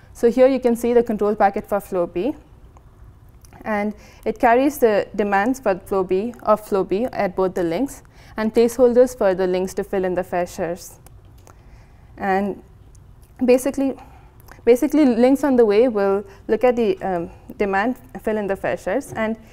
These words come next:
each flow will be sending these control packets as long as it's active, independently of the other flows in an asynchronous way. Um,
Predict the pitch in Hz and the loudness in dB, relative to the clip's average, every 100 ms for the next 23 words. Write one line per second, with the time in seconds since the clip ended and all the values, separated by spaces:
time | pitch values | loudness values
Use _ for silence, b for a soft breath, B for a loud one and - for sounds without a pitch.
0 | B B 277 339 - 220 233 220 220 226 | B B 0 0 0 4 4 4 0 -2
1 | 208 220 214 - 202 190 190 190 180 220 | -2 0 -2 -4 -8 -4 -4 -2 -4 -4
2 | 262 - 208 196 190 208 196 190 - 175 | -6 -6 -6 -2 -2 -2 -6 -8 -8 -8
3 | - 262 262 202 190 185 202 202 185 180 | -6 -8 -6 -8 -4 -4 -4 -4 -4 -2
4 | 165 175 - - 175 - 196 190 190 185 | -2 -4 -6 -12 -12 -10 -6 -4 -6 -8
5 | 185 180 180 - 175 185 - - - - | -12 -10 -12 -12 -14 -14 -20 -20 -20 -20
6 | - - - - - - - - - - | -20 -20 -20 -20 -20 -20 -20 -20 -20 -20
7 | - - b b b b b - 208 214 | -20 -20 b b b b b -6 -2 -2
8 | 214 | -4